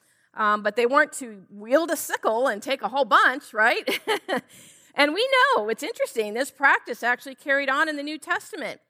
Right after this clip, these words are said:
Do you remember when Jesus and his disciples passed through a grain field? Do you recall? They helped themselves, didn't they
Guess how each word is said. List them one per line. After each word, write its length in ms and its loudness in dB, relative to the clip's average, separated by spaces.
Do 100 -18
you 100 -10
remember 300 0
when 200 -4
Jesus 420 -12
and 80 -8
his 120 -10
disciples 500 -2
passed 260 -4
through 100 -10
a 40 -8
grain 260 -4
field? 300 -8
Do 80 -14
you 20 -8
recall? 480 0
They 160 4
helped 280 0
themselves, 500 0
didn't 220 -8
they 280 -8